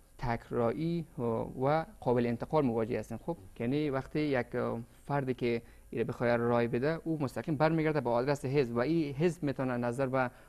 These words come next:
نفوذ خود در متن جامعه‌ای که داره، بتونه مثلاً کرسی را در، در پارلمان حفظ بکنه.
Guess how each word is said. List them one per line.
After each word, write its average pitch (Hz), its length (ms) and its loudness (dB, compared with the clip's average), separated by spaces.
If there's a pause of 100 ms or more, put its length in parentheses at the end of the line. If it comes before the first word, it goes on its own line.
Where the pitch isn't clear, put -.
(160)
نفوذ 143 360 2
خود 127 220 0
در 117 140 -2
متن 120 340 0
جامعه‌ای 117 300 2
که 117 100 -4
داره، 135 220 -2
بتونه 135 280 -4
مثلاً 123 240 -4
کرسی 120 340 -4
را 131 80 2
در، 113 180 -4
در 113 160 -6
پارلمان 123 320 2
حفظ 120 180 -4
بکنه. 117 320 -6